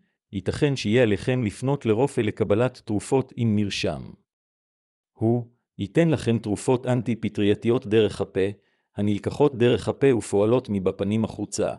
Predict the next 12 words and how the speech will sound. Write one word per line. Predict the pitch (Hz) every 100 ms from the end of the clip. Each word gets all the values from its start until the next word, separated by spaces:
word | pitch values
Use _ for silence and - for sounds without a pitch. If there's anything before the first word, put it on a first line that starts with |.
| _ _ _ _ -
או | 127
פתרונות | 117 - 101 107 131 -
אנטי-פטרייתיים | 120 113 120 107 110 104 101 113 123 120
מקומיים, | 113 104 98 90 78 - _ _
אשר | - - 120
מורחים | 104 95 - 139 123
ישירות | 104 107 110 135
על | 123
האזור | 107 101 131 123
הפגוע. | 113 95 95 65 60 _ _ _ _ _ _ _ _ _ _
במקרים | - 92 87 113 131 123
מסוימים, | 98 - 87 80 104 101